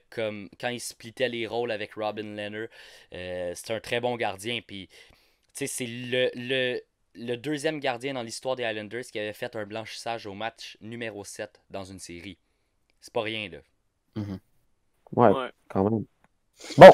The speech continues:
Speaker 3: Alex.
Speaker 4: Ben, je te laisse, je te laisse y aller pour ton premier joueur surprenant.
Speaker 2: Ok. Euh, si tu pourrais mettre mon slide, Dan, euh, c'est parti. Euh, moi, mon choix, c'est Carter Verhaeghe des Panthers de la Floride.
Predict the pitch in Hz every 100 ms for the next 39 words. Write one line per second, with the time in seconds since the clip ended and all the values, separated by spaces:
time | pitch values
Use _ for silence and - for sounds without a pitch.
0 | - 135 160 180 156 170 170 185 - -
1 | 160 165 175 - 170 165 190 - - 160
2 | 160 - 170 185 175 175 175 - 156 156
3 | 156 196 - _ _ _ _ - - 123
4 | 127 165 113 - 110 110 110 110 110 110
5 | 110 110 - _ _ _ _ _ _ _
6 | - - - 131 123 - 143 170 151 131
7 | - 165 139 113 165 185 - - 120 120
8 | - 156 156 - - 151 - 110 113 113
9 | 117 165 147 - 143 143 113 - 160 160
10 | - 165 151 135 135 139 120 - 123 120
11 | 110 - 147 135 135 131 110 110 104 120
12 | 113 127 143